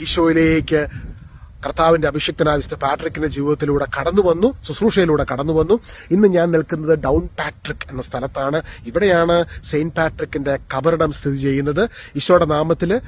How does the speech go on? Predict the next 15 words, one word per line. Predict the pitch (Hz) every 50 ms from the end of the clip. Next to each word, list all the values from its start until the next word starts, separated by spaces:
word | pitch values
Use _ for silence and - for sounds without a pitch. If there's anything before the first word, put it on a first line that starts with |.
| - - -
വിശുദ്ധ | - - - - 151
പാട്രിക്കിന്റെ | - - 127 143 - - 165 151 - 156 156 156
കബറിടം | - - - - 143 185 202 202 220 185 156
കാണുവാൻ | 147 139 139 139 143 143 143 139 - - - -
നിങ്ങളെല്ലാവരെയും | 135 143 151 143 143 156 165 165 160 160 147 139 135
ഈ |
നിമിഷം | 131 135 139 131 - 160 143
ഞാൻ | 131 135 156 214 - - - - -
സ്വാഗതം | - 131 123 135 139 147 147 147
ചെയ്യുകയാണ്. | 127 127 139 143 143 131 156 160 151 135 - - - - - - - - - - - - - - - - - - - 214
ഈ | 220 233
നിൽക്കുന്ന | 220 214 196 - - 180 185
സ്ഥലത്താണ് | 170 - - 143 147 156 - 170 156 156 170 190 220
സെയിന്റ് | 208 - - 156 143 139 127
പാട്രിക്കിന്റെ, | - 139 139 135 - - 160 151 - - 156 156 151 156 151 147